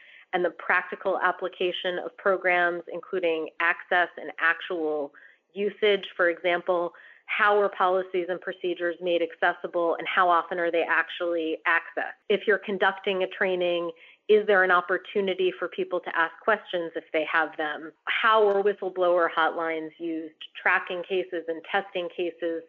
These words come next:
to try to determine whether people in the company are aware of and actually use their hotlines? I think another point on the theme of evolution is in the third party evaluation section of the guidance. It mentions conducting risk management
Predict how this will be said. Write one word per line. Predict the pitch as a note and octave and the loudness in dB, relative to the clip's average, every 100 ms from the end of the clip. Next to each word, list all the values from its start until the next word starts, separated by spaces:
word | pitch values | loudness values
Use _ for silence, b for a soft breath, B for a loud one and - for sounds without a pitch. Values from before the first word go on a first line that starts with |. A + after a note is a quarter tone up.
| _ | _
to | F3+ - | -12 -2
try | G3 F#3+ | 2 2
to | F3+ | 0
determine | F#3 F3 F#3+ F3+ F3 | -6 -4 -2 0 -2
whether | E3+ E3+ E3+ | -2 0 -2
people | - G3 F#3+ | -4 -6 -2
in | F3+ | -2
the | E3+ - | -4 -6
company | E3+ F#3 F3+ E3+ E3 B B B | -6 -4 -6 -6 -6 B B B
are | G3+ F#3+ | 4 6
aware | F3+ F#3 F#3+ F3+ | 6 6 6 6
of | E3+ | 4
and | E3+ | 0
actually | F3 F3 - F3 E3+ D#3+ | 0 -2 -2 -4 -4 -4
use | F3 F3 E3 - | -2 0 0 -2
their | D3 | -2
hotlines? | - D3+ - A2+ C3 F3+ F3+ _ B B B - | 2 0 0 -8 -6 -8 -12 _ B B B 0
I | F#3+ F3+ | 0 4
think | G#3 F#3+ - - | 2 2 -4 0
another | G3 G3 G#3 G#3+ G3+ G3 F#3+ - | 2 4 4 6 6 6 2 0
point | G3+ F#3+ - | 2 2 2
on | F#3 F3 | 0 0
the | E3+ | -4
theme | - F#3+ F#3 | -2 -2 0
of | F3 - | -2 -2
evolution | E3+ F3 F3 G#3 - A3 | -2 -2 -2 -4 -2 0
is | G3 F#3 | 0 -2
in | F3 | -4
the | E3 - | -4 0
third | F#3+ F#3 | 0 0
party | - F#3+ F#3+ G3+ G#3+ - | 2 2 2 0 -2 -4
evaluation | G#3 G#3 G3+ G#3+ G#3 G#3 G#3+ G#3 G3+ | -2 2 4 4 2 2 -2 -6 -2
section | G#3+ G#3 - A3 A3 - - | -2 -2 -6 -6 -6 -10 0
of | G#3 | 2
the | A3+ | 2
guidance. | G#3+ G#3 G#3+ A3 A3+ A3 - | 2 2 2 0 -4 -6 -6
It | G3+ F#3+ | -6 -2
mentions | F#3 F#3+ G3+ F#3 F#3 _ _ - | -2 -2 -4 -4 -4 _ _ -12
conducting | G3 F3+ F3+ F#3+ F3+ | -4 -4 -4 -4 -2
risk | F3+ - | -2 -2
management | F#3 F3+ F3 F3+ F3+ F3 E3+ | 0 0 0 -4 -4 -4 -4